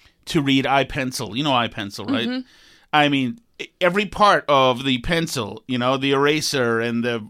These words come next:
Speaker 1: paint and the graphite and the metal thing that holds the eraser. It's like everything that the metal thing that holds the eraser is waiting on is delayed.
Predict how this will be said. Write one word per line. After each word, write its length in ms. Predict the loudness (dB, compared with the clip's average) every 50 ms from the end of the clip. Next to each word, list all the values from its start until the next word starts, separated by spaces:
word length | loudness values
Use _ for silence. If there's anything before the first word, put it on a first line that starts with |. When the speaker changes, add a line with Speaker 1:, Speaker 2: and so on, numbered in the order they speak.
| -12 -8
Speaker 1:
paint 520 | -4 -4 -2 -2 -4 -6 -10 -14 -16 -16 -18 -20 -20 -20 -20 _ _ -4
and 380 | -2 0 0 0 0 -2 -2 -2
the 240 | 0 0 0 0 -2
graphite 840 | -2 0 0 2 0 0 2 2 2 2 2 0 -2 -6 -12 -16 -8 -6
and 280 | -4 -2 -2 -2 -2 -4
the 200 | -4 -4 -6 -8 _ _ _ _ -8
metal 320 | -4 -2 0 2 0 0
thing 220 | 0 0 0 0
that 100 | 0 0
holds 300 | 2 2 2 2 2 0
the 100 | 0 0
eraser. 460 | 2 2 2 2 2 0 -2 -2 -2 -2
It's 100 | -2 -2
like 200 | -4 -6 -6 -10 _ _ _ _ _ 0
everything 1040 | 2 2 2 0 -4 -6 -6 -8 -12 _ _ _ _ _ -2 0 0 0 -2 -2 -2
that 160 | -4 -4 -4
the 80 | -6 -8
metal 360 | -6 -4 0 0 2 2 0
thing 180 | -2 -4 -4 -4
that 80 | -2
holds 220 | 0 0 0 0 -2
the 60 | -2
eraser 320 | -2 -2 -2 -4 -4 -4 -4
is 140 | -6 -4 -2
waiting 380 | -2 0 0 0 0 0 2
on 420 | 2 4 4 4 2 0 -2 -4 -6 _ _ _ _ _ -2
is 200 | 0 0 0 0
delayed. 540 | -2 0 2 2 2 2 2 0 0 -2